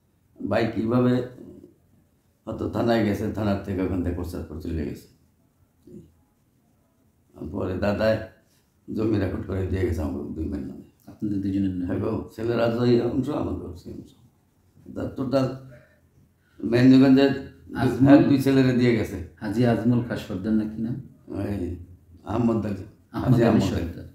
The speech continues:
Speaker 2: হাজী আহমদ আলী।
Speaker 1: হাজী আহমদ আলী। পরে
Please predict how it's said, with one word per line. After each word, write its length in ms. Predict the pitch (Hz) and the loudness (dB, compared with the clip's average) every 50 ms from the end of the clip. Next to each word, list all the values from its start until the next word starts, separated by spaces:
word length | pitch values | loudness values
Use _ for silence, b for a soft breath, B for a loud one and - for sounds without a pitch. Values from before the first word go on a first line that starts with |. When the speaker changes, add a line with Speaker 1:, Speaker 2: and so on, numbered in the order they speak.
| _ _ _ _ _ _ _ - - | _ _ _ _ _ _ _ -18 -12
Speaker 2:
হাজী 180 | 104 98 107 110 | -10 -6 -4 -4
আহমদ 320 | 101 98 98 101 98 92 | -4 -4 -4 -4 -4 -4
আলী। 80 | 92 - | -4 -4
Speaker 1:
হাজী 140 | - 98 | -2 -2
আহমদ 380 | 101 98 98 101 104 98 92 90 | -2 -2 0 0 0 -2 -2 -2
আলী। 320 | 98 101 113 127 - - - - _ _ _ _ _ _ _ - _ - _ _ _ _ _ _ _ _ - | 0 2 2 2 0 -2 -10 -18 _ _ _ _ _ _ _ -20 _ -20 _ _ _ _ _ _ _ _ -8
পরে 420 | 107 113 110 107 104 92 - - | -6 -2 -2 0 0 0 -2 -4